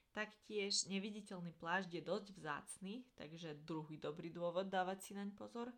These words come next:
A tretí dobrý dôvod, prečo si na plášť dávať pozor, aj keď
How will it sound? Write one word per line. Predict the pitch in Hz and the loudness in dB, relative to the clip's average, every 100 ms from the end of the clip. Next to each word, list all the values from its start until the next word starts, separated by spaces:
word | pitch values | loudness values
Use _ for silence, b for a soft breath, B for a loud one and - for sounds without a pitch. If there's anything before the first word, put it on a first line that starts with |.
| B _ - | B _ -6
A | 175 165 170 | -2 -2 8
tretí | 254 262 240 | 12 12 10
dobrý | 180 170 156 | 2 2 0
dôvod, | 170 175 156 180 | -4 -2 -2 -4
prečo | - 175 175 190 | -4 -4 -4 -2
si | - | -2
na | 165 160 | -2 -4
plášť | 170 156 170 - 170 | -2 -2 -2 -6 -2
dávať | 160 156 - - | 0 0 -6 -8
pozor, | - - 214 247 | -6 6 8 8
aj | - 160 | 6 0
keď | - | -4